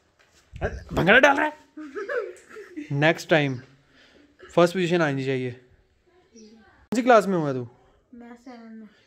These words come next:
Speaker 1: मोहम्मद अली सेवन class में है, माशाल्लाह third position आई है इसकी, ठीक है। लेकिन इसको मैंने कहा नेक्स्ट time जो है ना इस और अच्छा result आए इसका, ठीक है, और भी ज़्यादा अच्छा result लेके आना है, first position लेके आनी है फर्स्ट time, ठीक है? Promise? Promise।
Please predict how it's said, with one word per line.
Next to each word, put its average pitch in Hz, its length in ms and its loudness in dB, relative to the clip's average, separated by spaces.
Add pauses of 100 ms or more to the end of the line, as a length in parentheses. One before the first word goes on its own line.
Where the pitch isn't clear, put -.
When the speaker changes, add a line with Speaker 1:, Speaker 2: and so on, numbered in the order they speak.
(100)
Speaker 1:
मोहम्मद 143 260 -8
अली 165 120 -8
सेवन 151 280 -10
class 143 240 -8
में 139 80 -10
है, 135 60 -10
माशाल्लाह 139 380 -8
third 147 200 -6
position 143 340 -16
आई 143 120 -12
है 147 80 -10
इसकी, 143 220 -16 (400)
ठीक 151 240 -12
है। 147 200 -4 (340)
लेकिन 151 340 -8
इसको 165 220 -10
मैंने 165 180 -4
कहा 170 180 2
नेक्स्ट 160 340 -4
time 170 180 -4
जो 160 100 -6
है 151 100 -4
ना 160 120 -4 (220)
इस 151 160 -16 (360)
और 175 160 -2
अच्छा 170 280 -4
result 156 340 -4
आए 143 140 0
इसका, 156 240 -8 (420)
ठीक 143 160 -10
है, 160 80 -2
और 160 360 -6
भी 156 160 -10
ज़्यादा 147 300 -4
अच्छा 143 240 -8
result 139 580 -10
लेके 143 300 -6
आना 151 160 -4
है, 160 60 -6 (100)
first 170 180 -2
position 170 300 -12
लेके 143 240 -8
आनी 127 140 -8
है 135 60 -14
फर्स्ट 131 240 -14
time, 127 140 -14
ठीक 160 200 -10
है? 214 100 2 (400)
Promise? 208 400 6 (640)
Promise। 135 400 -4